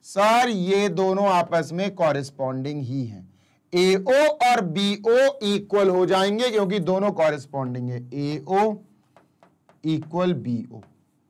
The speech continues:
बस बेटा यही प्रूफ करना था कि जो ओ है, जो सीडी की वजह से बना, उसने एबी के दो इक्वल पार्ट्स कर दिए। इसका मतलब हम कह सकते हैं therefore सीडी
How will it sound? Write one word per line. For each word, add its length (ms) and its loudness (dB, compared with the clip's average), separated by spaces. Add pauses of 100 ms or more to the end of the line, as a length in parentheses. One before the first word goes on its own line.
(760)
बस 180 0
बेटा 180 2
यही 320 2
प्रूफ 340 -4
करना 280 -14
था 200 -20 (420)
कि 100 0
जो 160 0 (120)
ओ 400 2
है, 400 4
जो 220 0
सीडी 500 -2
की 140 2
वजह 300 2
से 140 0
बना, 400 2
उसने 420 -2 (220)
एबी 440 0
के 140 0
दो 320 2
इक्वल 460 0
पार्ट्स 380 0
कर 180 -2
दिए। 280 -2 (420)
इसका 280 0
मतलब 300 0
हम 180 -2
कह 180 0
सकते 320 -6
हैं 540 0 (180)
therefore 840 2 (240)
सीडी 840 -2